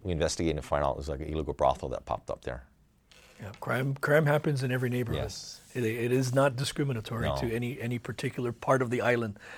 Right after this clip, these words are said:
Speaker 2: Uh, your, one, one couple more questions, and I thank you, sir. I'm really learning actually a lot, you know, um, 'cause I, I, I know you folks have advanced this into the, the Humane Society and the
Speaker 1: Mm-hmm.
Speaker 2: partnership there and the schools, obviously.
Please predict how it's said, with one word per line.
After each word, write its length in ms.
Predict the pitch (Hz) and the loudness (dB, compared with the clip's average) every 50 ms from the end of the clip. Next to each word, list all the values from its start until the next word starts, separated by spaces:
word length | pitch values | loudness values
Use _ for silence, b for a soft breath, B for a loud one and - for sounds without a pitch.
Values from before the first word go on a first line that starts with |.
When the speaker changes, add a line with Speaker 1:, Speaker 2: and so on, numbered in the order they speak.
| B B B B B | B B B B B
Speaker 2:
Uh, 420 | - 135 135 131 127 127 123 123 135 - - - b b b b b b b b | 10 12 12 12 12 10 8 6 2 -2 -8 -14 b b b b b b b b
your, 300 | 165 165 160 156 156 156 156 | 8 10 12 12 12 10 8
one, 200 | - 156 170 - | 6 4 4 6
one 180 | 170 180 196 220 - | 6 6 4 4 6
couple 220 | - 247 226 254 185 | 6 6 8 8 6
more 80 | 147 | 4
questions, 440 | - - 107 101 - - 104 - - - | 4 2 -2 -2 -2 -4 -6 -8 -8 -4
and 140 | - 131 131 | -2 -2 0
I 40 | 135 | 4
thank 220 | - 190 185 170 | 6 6 6 6
you, 80 | 151 127 | 4 0
sir. 180 | - 131 107 113 | 2 2 4 6
I'm 140 | 120 127 131 | 6 6 10
really 280 | 143 151 151 147 139 | 10 12 12 12 12
learning 280 | 135 135 131 123 123 117 | 12 10 10 8 8 8
actually 340 | 120 139 - - 143 127 113 | 6 6 6 6 4 4 6
a 40 | |
lot, 300 | 107 113 117 110 98 - - - | 6 6 6 6 4 0 -4 -6
you 100 | - 117 | -4 -2
know, 200 | 110 107 107 101 95 | -2 -2 -2 -2 0
um, 400 | 107 110 110 107 101 98 98 - - - B B B B B B B B B | 0 2 2 2 0 -4 -6 -8 -14 -20 B B B B B B B B B
'cause 160 | - 180 165 | 0 4 8
I, 120 | 170 147 165 | 10 10 10
I, 200 | 170 - 151 151 143 135 | 10 10 10 10 10 8
I 40 | 143 | 10
know 140 | 147 151 165 | 10 10 10
you 100 | 170 160 | 10 8
folks 240 | - 165 147 - | 6 4 4 4
have 100 | - 139 | 4 4
advanced 380 | 135 127 120 135 135 135 - - | 4 4 4 4 4 4 2 0
this 200 | 143 127 - - | 0 -2 -2 -2
into 320 | 127 123 117 - 139 127 | -2 -4 -4 -2 -2 -2
the, 160 | 120 120 127 131 135 131 123 135 131 135 | -2 -2 -2 -4 -4 -8 -12 -12 -12 -8
the 80 | 131 | -4
Humane 280 | 104 135 127 135 135 127 | -2 0 2 2 2 2
Society 540 | - 127 107 - 131 120 123 120 123 123 120 | 2 -2 -2 -2 -2 0 0 0 0 0 0
and 120 | 117 110 | 0 -2
the 60 | 101 | -4
Speaker 1:
Mm-hmm. 220 | 85 73 82 76 69 | -4 -4 -4 -4 -4
Speaker 2:
partnership 440 | - 120 110 120 120 - 127 110 120 | -2 -4 -4 -4 -2 -2 -2 -2 2
there 140 | 120 117 117 | 4 4 4
and 120 | 113 113 | 4 2
the 60 | 110 | -2
schools, 340 | - - - 127 135 123 104 | -4 -4 0 0 0 2 2
obviously. 520 | 101 107 110 120 - - - 107 104 98 | 0 -2 -2 -2 -4 -6 -6 -6 -6 -6